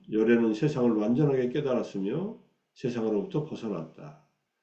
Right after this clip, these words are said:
열애는 세상의 일어남을 완전하게 깨달았으며 열-, 열애는 세상의 일어남을 버렸다.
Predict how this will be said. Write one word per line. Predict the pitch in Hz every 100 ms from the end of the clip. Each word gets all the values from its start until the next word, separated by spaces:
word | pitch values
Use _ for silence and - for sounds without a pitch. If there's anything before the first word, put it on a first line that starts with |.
| _ _ -
열애는 | 98 110 110 107
세상의 | 120 123 123 113 107
일어남을 | 127 135 127 127
완전하게 | 120 113 113 110 104
깨달았으며 | - 120 113 98 101 113 160
열-, | 120 107 107
열애는 | 110 110 120
세상의 | 143 147 131 123 104
일어남을 | 101 98 135 147
버렸다. | - 202 - - 151 -